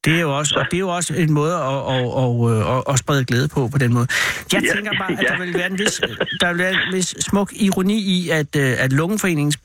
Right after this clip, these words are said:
Speaker 1: øh, rehabiliteringscenter, hvor der må have været mange med åndenød,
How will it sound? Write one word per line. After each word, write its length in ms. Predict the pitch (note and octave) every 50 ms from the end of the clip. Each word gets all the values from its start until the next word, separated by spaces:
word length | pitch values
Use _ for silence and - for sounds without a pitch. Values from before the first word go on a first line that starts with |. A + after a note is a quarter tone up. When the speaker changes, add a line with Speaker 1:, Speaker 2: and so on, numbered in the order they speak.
| _ -
Speaker 1:
øh, 200 | E3+ D3 C3+ B2 G#2+ F2
rehabiliteringscenter, 800 | C#3+ C#3+ C3+ - D3+ D3 C#3+ - F3 E3 D#3+ - E3 C3 A2+ A#2
hvor 140 | C3 B2 B2+
der 160 | B2+ C3+ C3+ C3 B2+ C3
må 80 | C3 C3
have 180 | B2+ C3+ B2
været 160 | B2 A#2+ A#2
mange 260 | A#2+ A#2+ A#2+ C3 D#3+ F#3
med 80 | F3+ -
åndenød, 420 | A#2+ C3 D3+ F3 F3 D#3+ C#3+ C3+